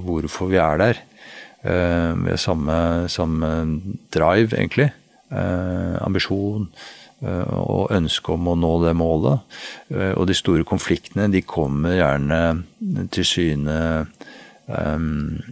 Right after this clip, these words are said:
i sånne kritiske faser hvor man t-, må ta store valg, da. Da kommer ofte,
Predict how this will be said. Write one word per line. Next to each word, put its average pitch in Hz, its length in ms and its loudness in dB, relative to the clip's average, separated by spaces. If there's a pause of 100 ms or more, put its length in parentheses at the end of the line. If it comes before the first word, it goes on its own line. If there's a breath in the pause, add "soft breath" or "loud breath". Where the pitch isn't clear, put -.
(120)
i 92 160 -2
sånne 85 240 2
kritiske 80 720 -2
faser 76 480 2
hvor 76 120 -2
man 80 140 -2
t-, - 160 -14
må 87 140 0
ta - 160 0
store 76 400 0
valg, 80 320 2
da. 80 60 -2 (440)
Da 90 120 0
kommer 78 340 0
ofte, - 260 -6